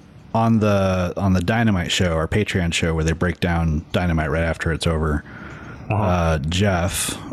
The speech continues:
Speaker 1: uh, Hawkins and Paul Fontaine were talking about it, and they, they didn't love the stare down where they did the slow look to the, you know,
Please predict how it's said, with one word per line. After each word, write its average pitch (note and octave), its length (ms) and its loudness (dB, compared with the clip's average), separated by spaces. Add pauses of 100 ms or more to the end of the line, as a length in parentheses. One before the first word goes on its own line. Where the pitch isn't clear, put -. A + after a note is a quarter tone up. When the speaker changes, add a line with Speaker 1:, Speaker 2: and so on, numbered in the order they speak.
(140)
Speaker 1:
uh, E2+ 180 0
Hawkins F2 520 0
and F2 140 0
Paul F2 160 0
Fontaine F2 400 0
were D#2+ 100 0
talking F2 260 -2
about E2 180 2
it, - 120 -6
and E2+ 440 0 (240)
they, F2+ 400 0 (400)
they C#3+ 200 2
didn't F3+ 340 2
love B2 500 2
the G#2 160 4
stare B2 420 0
down A#2+ 480 4
where G2+ 100 2
they G2 140 0
did G2 220 0
the G2 80 2
slow A2+ 440 2
look G#2+ 400 2
to G#2+ 160 0
the, F#2+ 400 2
you G#2 140 4
know, F#2 320 2